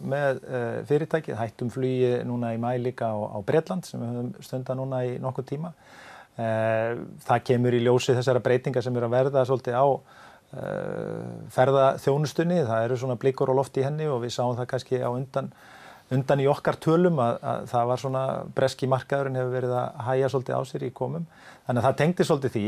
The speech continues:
en, en síðan þegar við skoðum, eh, möguleikana og, og við, eh, bættum við núna í vor, þá bættum við þriðju vélinni af, af, eh, sem sagt Q tvö hundruð, þrjátíu og sjö sæta vélinni inn í okkar rekstur, og þá sáum við tækifæri í því að, að koma þá með þrjátíu og sjö sæta vél inn í,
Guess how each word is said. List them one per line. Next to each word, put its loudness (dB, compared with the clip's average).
en, 0
en 0
síðan 2
þegar 4
við 4
skoðum, 4
eh, -2
möguleikana 4
og, 2
og -2
við, 0
eh, -8
bættum 0
við 4
núna -2
í 0
vor, -2
þá -2
bættum -2
við -4
þriðju 2
vélinni 0
af, 0
af, -2
eh, -4
sem -10
sagt -6
Q -4
tvö 0
hundruð, 0
þrjátíu -2
og -4
sjö -4
sæta -2
vélinni -4
inn 0
í -2
okkar -2
rekstur, -4
og -8
þá 2
sáum 4
við 2
tækifæri 2
í 0
því -4
að, 2
að 0
koma 0
þá 0
með 2
þrjátíu 0
og -2
sjö -2
sæta -2
vél -8
inn -4
í, 0